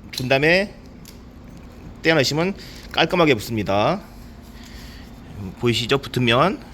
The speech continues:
요 지금 붙으면 저, 요 에스케이 이일공 모델은, 어, 지금 보시는 바와 같이 접착면이 이 밀리로 붙고요.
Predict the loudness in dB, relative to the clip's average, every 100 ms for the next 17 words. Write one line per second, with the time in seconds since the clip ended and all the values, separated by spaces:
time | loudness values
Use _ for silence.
0 | -6 -4 -4 -4 -6 -6 -4 0 2 0
1 | -2 -14 -18 -18 -16 -16 -16 -16 -18 -18
2 | -16 -16 -16 -16 -16 -2 0 0 -4 -14
3 | 0 6 8 8 6 6 6 6 2 2
4 | 4 4 4 4 4 2 0 -8 -16 -20
5 | -18 -18 -18 -20 -18 -10 -6 -4 -6 -6
6 | -4 -2 -2 0 0 2 4 6 4 2
7 | 4 6 8 6 0 -10 -16 -16 -10 -10
8 | -4 0 0 0 -2 2 4 4 4 2
9 | 2 4 4 4 2 -2 0 2 2